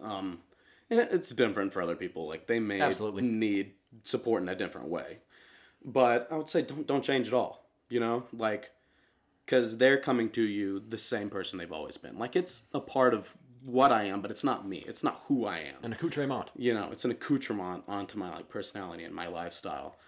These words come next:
Speaker 1: But, um, like, I was lucky, and, like, my friends didn't change at all. I don't, they probably looked at me a little bit different for just a second, but next time we hung out with a lot of my friends, and, like, with Caleb,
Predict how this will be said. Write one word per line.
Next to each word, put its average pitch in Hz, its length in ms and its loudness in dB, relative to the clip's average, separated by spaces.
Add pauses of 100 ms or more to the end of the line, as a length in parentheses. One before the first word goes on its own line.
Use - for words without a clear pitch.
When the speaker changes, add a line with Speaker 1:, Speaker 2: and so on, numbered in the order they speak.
(320)
Speaker 1:
But, 131 200 6
um, 117 260 4
like, 113 140 -4
I 104 60 2
was 98 120 -4
lucky, 107 240 -4
and, 92 80 -4
like, 95 120 -8
my 90 120 -6
friends 92 300 -6
didn't 113 200 -8
change 135 220 -2
at 113 60 -4
all. - 220 -4 (200)
I 117 220 4
don't, 135 280 2 (440)
they 139 100 2
probably 127 380 6
looked 147 220 0
at 160 60 2
me 156 60 6
a 147 40 6
little 156 160 6
bit 160 80 -2
different 165 440 -4
for - 140 -4
just 123 220 -6
a 113 40 -4
second, 170 520 0 (100)
but 110 480 0 (720)
next 123 340 0
time 117 140 0
we 113 100 2
hung 104 240 -2
out 101 220 -2
with 95 80 -4
a 95 40 -4
lot 92 120 0
of 92 60 -2
my 87 100 -4
friends, 85 340 -8
and, 104 80 -2
like, 98 140 -4
with 95 120 -4
Caleb, 78 360 -6